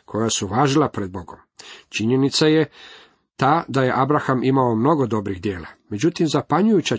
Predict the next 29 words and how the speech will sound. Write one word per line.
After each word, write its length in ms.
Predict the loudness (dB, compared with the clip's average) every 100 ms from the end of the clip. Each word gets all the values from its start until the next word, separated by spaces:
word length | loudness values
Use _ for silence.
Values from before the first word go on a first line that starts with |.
| -2
činjenica 480 | -2 0 -2 0 2
je 280 | 2 0 -4 -20 -20 -20 -20 _
da 140 | -2
sva 320 | -2 2 2 2
ova 240 | 2 4
njegova 360 | 2 2 2 2
djela 280 | 2 2 2
nisu 320 | 2 0 0
bila 220 | 0 0
temelj 380 | 0 0 2 2
njegovog 400 | 2 0 -2 -4
spasenja, 580 | -8 -6 -2 0 0 -4 _ -20 -20 -10 -4
već 180 | 0
su 80 | 2
ona 160 | 2 2
bila 320 | 2 2 0
rezultat 680 | -2 0 0 0 0 0 -2 -4
njegovog 460 | -2 -2 -4 -4
spasenja 560 | -8 -4 -2 0 -2 -6 -16 -20 -4
i 140 | 0
rezultat 640 | 2 2 2 2 2 -2 -4 _
opravdanja 720 | -6 -4 -4 -2 0 2 2 0
po 120 | 0
vjeri. 380 | 0 0 -2 -6 _ _ _ _ _ _ _ _ _ _ _ _ -8
Vidite, 480 | -2 0 2 0 -2 -6 -16 -2
Jakov 420 | 0 2 0 0
i 100 | -2
Pavao 440 | 0 2 4 2
nisu 440 | 2 2 2 0